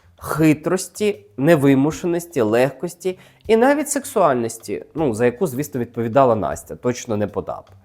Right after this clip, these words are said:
Якщо говорити про дискографію дуету, то у нас офіційно є чотири альбоми. «Не пара», «Нелюбімі мозги», «Все пучком», «Щит і м'яч». От «Щит і м'яч» вийшов у дві тисячі п'ятнадцятому році, тобто, по суті, це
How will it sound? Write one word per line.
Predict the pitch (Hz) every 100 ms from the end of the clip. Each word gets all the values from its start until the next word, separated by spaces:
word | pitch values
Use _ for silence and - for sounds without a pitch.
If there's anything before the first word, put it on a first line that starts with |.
| _
Якщо | 151 165 311
говорити | 262 226 262 - 247
про | - 233
дискографію | 214 196 - 202 180 208 214 214 185
дуету, | 156 139 170 240 277 196
то | - 165
у | 151 143
нас | 139 180 247 247 147
офіційно | - 127 - - 208 220 190
є | 127 107 139 175
чотири | - - 143 147 147 -
альбоми. | 135 104 117 107 92 80 - - - _ -
«Не | 120 170 226
пара», | 226 123 107 113 151 208 - -
«Нелюбімі | 127 151 147 233 214
мозги», | 165 147 123 110 123
«Все | - 233
пучком», | 233 180 - - 120 127 165 196 -
«Щит | - - 226 226 _
і | 160
м'яч». | 147 110 87 - - -
От | 127
«Щит | - 202 165
і |
м'яч» | 156 220 254 -
вийшов | 135 175 185 151 143
у |
дві | 135 131
тисячі | 180 202 180 -
п'ятнадцятому | 139 135 147 151 - - 135 131
році, | 101 87 - 71
тобто, | 104 - 98
по | 135
суті, | - 220 160
це | - 151 165